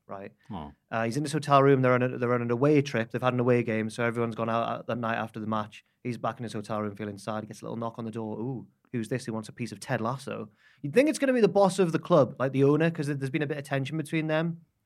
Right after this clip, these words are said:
Speaker 1: He opens the door. It's her mate, who's only just been introduced. You're like, "Oh," like, it was a good twist. I was like, "Oh my God, he's gonna," and he regretted it the next day, sleeping with this woman, 'cause he's just got divorced. He's jumping into another, he doesn't like, it's not, a, it's not what he's about. I was like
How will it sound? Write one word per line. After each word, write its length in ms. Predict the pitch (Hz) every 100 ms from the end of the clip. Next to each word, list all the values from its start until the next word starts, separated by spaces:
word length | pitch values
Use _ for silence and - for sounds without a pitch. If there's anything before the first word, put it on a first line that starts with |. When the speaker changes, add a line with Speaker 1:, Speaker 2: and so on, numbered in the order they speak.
| _ _ _ _ _ _
Speaker 1:
He 120 | 180
opens 160 | 220 175
the 60 |
door. 200 | 175 180
It's 100 | 139
her 140 | 170 147
mate, 380 | 127 143 156 139 _ _ _ _ 135
who's 140 | 139
only 140 | 165
just 180 | 151 156
been 140 | 160 147
introduced. 420 | 135 120 147 147
You're 80 | 135
like, 200 | 135 - _
"Oh," 680 | 247 269 277 277 277 277 254
like, 140 | 175 175
it 40 |
was 100 | 170
a 40 | 170
good 260 | 180 175
twist. 320 | - 180 196 180
I 40 |
was 160 | 160 156
like, 180 | 147 -
"Oh 140 | 127
my 160 | 123 113
God, 260 | 117 120
he's 120 | 120 107
gonna," 260 | 120 120 - _ -
and 100 | 123
he 60 |
regretted 400 | 127 127 165 147
it 60 | 156
the 60 |
next 300 | 135 127 -
day, 240 | 160 147 143
sleeping 320 | 143 135 123
with 80 | 117
this 140 | 117
woman, 260 | 139 135 123
'cause 140 | 113
he's 100 | 110
just 220 | 113 110
got 100 | 110 104
divorced. 360 | 110 120 113
He's 120 | 113 101
jumping 340 | 120 107 107
into 180 | 110 110
another, 160 | 117 -
he 80 |
doesn't 280 | 120 135 123
like, 240 | 117 117 127
it's 120 | -
not, 220 | 143 143
a, 100 | - -
it's 140 | 135
not 100 | 196
what 80 | 202
he's 100 | 170
about. 420 | - 170 135 - _ _ _ _ _ _ _ _ -
I 80 | 143
was 140 | 143
like 240 | 147 127